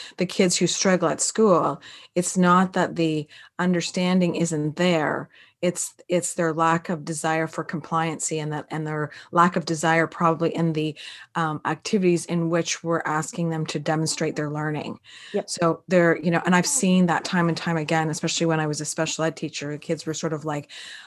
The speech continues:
Speaker 1: "This makes no sense. I, I don't know why I'm doing this,"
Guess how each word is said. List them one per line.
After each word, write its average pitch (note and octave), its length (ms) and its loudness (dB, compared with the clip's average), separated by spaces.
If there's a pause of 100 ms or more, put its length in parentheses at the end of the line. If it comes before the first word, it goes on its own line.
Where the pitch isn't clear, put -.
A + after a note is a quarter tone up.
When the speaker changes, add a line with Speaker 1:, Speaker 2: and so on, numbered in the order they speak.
(280)
Speaker 1:
"This F3+ 460 -2
makes G#3 260 -2
no F3 120 0
sense. D#3 540 -4
I, E3 240 0
I - 20 0
don't F3+ 140 2
know E3+ 100 2
why E3 160 2
I'm D#3+ 120 0
doing E3+ 320 2
this," D3+ 440 -4